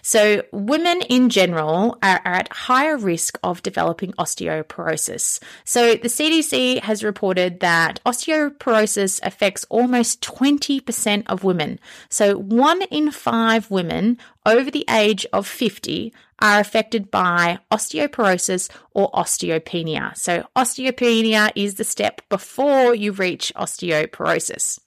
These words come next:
Now, in men, it's one in twenty men over the age of fifty are affected by osteopenia or osteoporosis. So you can see that there's a large difference there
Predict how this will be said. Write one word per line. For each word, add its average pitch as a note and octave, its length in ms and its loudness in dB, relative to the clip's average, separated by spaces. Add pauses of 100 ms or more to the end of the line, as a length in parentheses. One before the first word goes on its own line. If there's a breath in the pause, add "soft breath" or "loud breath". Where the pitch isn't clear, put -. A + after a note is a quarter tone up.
(360 loud breath)
Now, B3 420 2
in A#3+ 320 4
men, A3 500 2 (280 soft breath)
it's A3 300 -2
one B3 320 2
in B3+ 280 2
twenty B3+ 720 0
men E3+ 540 -2
over F3+ 220 2
the F3+ 100 0
age D#3+ 420 2
of - 120 -2
fifty D#3 560 -2
are F2 160 4
affected - 500 -6 (140)
by D#3 400 2
osteopenia D#3+ 800 -4
or - 180 -2
osteoporosis. - 1080 -4 (300 loud breath)
So - 120 -2
you C4 120 2
can C4 120 2
see D4 200 0
that B3+ 100 -6
there's C4 340 0
a A#3+ 80 0
large A#3 600 2
difference G3 460 -2
there F3 280 -2